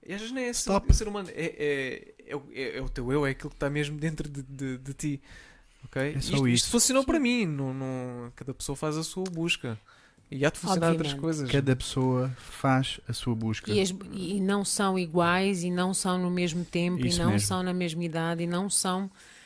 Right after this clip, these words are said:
Speaker 3: eh, a fazer a mesma
Speaker 1: Hum.
Speaker 3: tarefa, mas, eh, certamente que nós tiramos um, ou enriquecemos a nossa experiência e a nossa vida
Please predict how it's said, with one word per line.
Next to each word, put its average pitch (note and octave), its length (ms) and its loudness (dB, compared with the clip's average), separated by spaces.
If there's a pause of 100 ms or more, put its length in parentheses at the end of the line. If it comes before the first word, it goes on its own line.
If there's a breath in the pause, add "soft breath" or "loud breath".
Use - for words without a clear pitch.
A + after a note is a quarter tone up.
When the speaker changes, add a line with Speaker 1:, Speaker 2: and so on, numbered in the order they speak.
(160 loud breath)
Speaker 3:
eh, D#3+ 360 -4
a - 40 -8
fazer F#3 280 -2
a F#3+ 60 -2
mesma F#3+ 240 -4
Speaker 1:
Hum. - 20 -2
Speaker 3:
tarefa, F#3 380 0
mas, D#3+ 240 -6 (760 loud breath)
eh, - 160 -20 (260)
certamente G#3+ 960 -2
que E3 340 -6 (680)
nós F3+ 580 -2
tiramos F3+ 540 -2
um, D3+ 640 -6 (760)
ou C#3+ 160 -2
enriquecemos E3+ 800 0
a D#3+ 60 0
nossa E3 260 -2
experiência E3 460 -4
e - 20 -2
a E3 80 -2
nossa D#3+ 220 -4
vida E3+ 440 -4